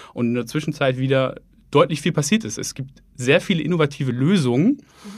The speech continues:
ähm, die da gar nicht so beachtet wurden.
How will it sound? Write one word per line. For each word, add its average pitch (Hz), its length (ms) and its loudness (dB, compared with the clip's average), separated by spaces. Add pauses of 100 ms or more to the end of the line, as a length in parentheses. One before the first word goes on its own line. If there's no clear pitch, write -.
(280)
ähm, 127 400 4
die 139 420 -4
da 135 300 4
gar 156 160 2
nicht 151 140 2
so 147 100 2
beachtet 127 500 0
wurden. 104 380 -4